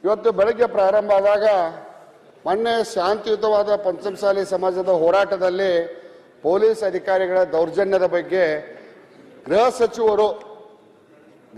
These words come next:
ಲಾಠಿ ಚಾರ್ಜ್ ಆಗಿಂದ ಇವತ್ತ ಪ್ರಥಮ ಅಧಿವೇಶನ ಬಂದು ಸ್ವಪ್ರೇರಣೆಯಿಂದ ಸ್ಟೇಟ್ಮೆಂಟ್ ಅನ್ನ ಕೊಡ್ಬೇಕಿತ್ತು.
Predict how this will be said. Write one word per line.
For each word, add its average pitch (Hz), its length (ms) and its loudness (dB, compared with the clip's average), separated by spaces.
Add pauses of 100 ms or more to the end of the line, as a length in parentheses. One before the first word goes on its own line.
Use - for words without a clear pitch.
(520)
ಲಾಠಿ 208 280 0
ಚಾರ್ಜ್ 214 360 0
ಆಗಿಂದ 214 440 0
ಇವತ್ತ 214 340 0
ಪ್ರಥಮ 214 420 0
ಅಧಿವೇಶನ 196 420 -2 (1400)
ಬಂದು 233 300 2
ಸ್ವಪ್ರೇರಣೆಯಿಂದ 220 960 0 (460)
ಸ್ಟೇಟ್ಮೆಂಟ್ 190 500 -2
ಅನ್ನ 190 140 0
ಕೊಡ್ಬೇಕಿತ್ತು. 190 640 -4